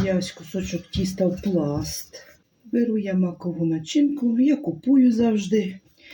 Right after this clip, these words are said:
Якщо чесно, то коли я роблю сама макову начинку, в мене постійно гірчить. Може, я щось роблю не так, але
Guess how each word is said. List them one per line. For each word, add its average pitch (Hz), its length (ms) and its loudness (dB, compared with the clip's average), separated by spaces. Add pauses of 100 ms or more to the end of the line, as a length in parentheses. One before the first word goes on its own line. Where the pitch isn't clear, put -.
(200)
Якщо - 260 -2
чесно, 254 380 0
то 220 280 0 (220)
коли 240 240 4
я 254 120 6
роблю 214 300 2
сама 302 320 4
макову 185 460 2
начинку, 156 500 0
в 202 40 -2
мене 254 420 6 (380)
постійно 247 500 6
гірчить. - 1000 -4 (1040)
Може, 185 220 -2
я 175 60 0
щось - 340 -4
роблю 170 240 -2
не 247 180 4
так, 349 360 -2
але 240 300 4